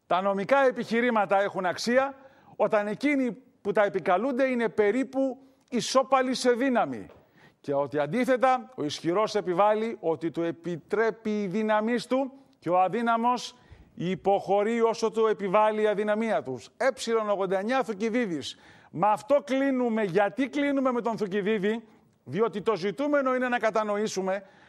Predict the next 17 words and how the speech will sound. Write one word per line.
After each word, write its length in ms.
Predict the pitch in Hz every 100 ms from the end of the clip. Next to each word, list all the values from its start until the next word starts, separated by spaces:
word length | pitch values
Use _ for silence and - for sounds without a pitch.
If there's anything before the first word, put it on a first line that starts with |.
| - - -
ότι 480 | 226 220 220 190 - _ _ _ _
όλα 360 | - 294 294 285
όσα 200 | 269 254
γίνονται 360 | 208 254 226 233
στην 140 | 226
Ανατολική 440 | 208 196 196 214
Μεσόγειο 640 | 214 190 220 190 160 160 -
έχει 240 | - 277 269
να 120 | 240
κάνει 380 | - 247 240 233
με, 320 | 220 214 185 -
έχουν 180 | 220 240
να 60 |
κάνουν 240 | 226 240 240
με 80 |
την 180 | 180 208
ισχύ. 380 | 180 - 220